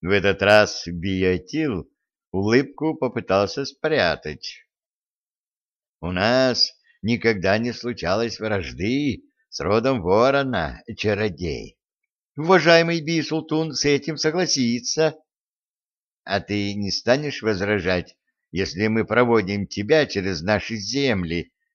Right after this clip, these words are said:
досточтимый гость, и укажем безопасную дорогу к порубежью Булгара? Здесь далеко?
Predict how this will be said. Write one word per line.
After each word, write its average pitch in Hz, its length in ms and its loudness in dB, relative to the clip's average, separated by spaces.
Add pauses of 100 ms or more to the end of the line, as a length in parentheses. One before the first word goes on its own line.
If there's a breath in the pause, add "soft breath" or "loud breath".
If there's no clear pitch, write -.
досточтимый 113 840 -2
гость, 110 540 2 (300)
и 85 100 -6
укажем 95 720 -2
безопасную 92 720 -4
дорогу 151 560 0
к - 100 -20
порубежью 87 720 -2
Булгара? 131 840 -6 (1500)
Здесь 73 520 -4
далеко? 80 600 -2